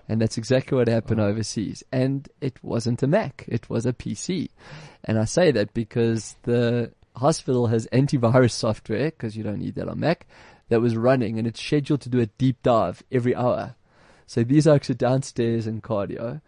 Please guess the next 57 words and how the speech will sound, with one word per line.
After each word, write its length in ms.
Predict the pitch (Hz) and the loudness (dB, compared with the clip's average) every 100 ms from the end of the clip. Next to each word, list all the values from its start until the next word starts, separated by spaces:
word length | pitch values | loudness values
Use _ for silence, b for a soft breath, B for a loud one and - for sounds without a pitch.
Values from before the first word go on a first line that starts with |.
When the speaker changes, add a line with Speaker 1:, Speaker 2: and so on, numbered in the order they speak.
| b b - | b b -10
Speaker 1:
This 160 | 113 | -4
machine's 420 | 120 113 151 147 117 | -2 0 2 2 2
monitoring 460 | 120 127 - 120 | 0 0 0 0
all 100 | 117 | 0
the 100 | 110 | -2
vitals, 600 | 107 101 123 - - 110 | -2 -2 -2 -6 -10 -8
and 120 | 113 113 | -4 -2
next 280 | 127 - | -2 -4
minute 280 | 120 113 107 | -4 -2 -2
the 80 | 110 | -6
screen 360 | - 123 123 123 | -4 0 2 0
goes 300 | 98 101 - | -4 -6 -8
off. 320 | - 143 - | -6 -6 -8
Speaker 2:
Did 100 | - | -10
the 60 | 107 | -6
antivirus 560 | 110 107 110 107 104 - | -8 -6 -4 -4 -4 -6
Speaker 1:
The 100 | 113 | -2
Speaker 2:
hit 140 | 117 | -2
the 100 | 104 | -2
Speaker 1:
antivirus 340 | 113 135 107 | -2 -2 -2
kicked 280 | - 113 - | 0 0 0
in 100 | 117 | 0
Speaker 2:
Oh. 40 | 117 | 0
Speaker 1:
and 100 | 110 | -2
turned 300 | 127 120 120 | 0 2 2
off 280 | 120 - _ _ | 0 -4 _ _
the, 360 | 113 117 113 113 | 0 2 2 0
the 80 | 117 | -2
in-call. 460 | 123 120 117 107 107 | 0 0 0 -6 -6
So, 460 | - 139 143 147 - B B B B | 0 6 8 6 2 B B B B
yeah, 140 | - 139 | -2 0
sorry 260 | - 160 180 | 6 6 6
for 140 | - | 4
you. 380 | 123 139 120 147 - 165 | 4 6 4 0 -8 -8
Th-, 160 | - 139 143 | -2 -2 2
it's 220 | 170 - | 2 4
got 120 | 220 | 4
a 40 | 196 | 6
good 180 | 180 | 6
story. 300 | - 113 98 | 4 0 0
I 20 | 120 | 0
mean, 120 | 127 | 0
the 80 | 123 | 2
oak 180 | 131 | 2
didn't 160 | 143 127 | 0 0
die. 260 | 107 101 107 | 0 -2 -2
They 120 | 113 | -2
rebooted 560 | 117 117 123 123 127 | -4 -2 -2 0 -4
the 80 | 110 | -4
machine, 340 | 107 - 117 113 | -6 -4 -2 -2
and 100 | 110 | -2
that's 160 | 113 | -6
when 120 | 113 113 | -6 -6
they 80 | |
picked 280 | - 107 - | -6 -8 -6
it 80 | - | 0
up. 220 | 123 - | 0 -2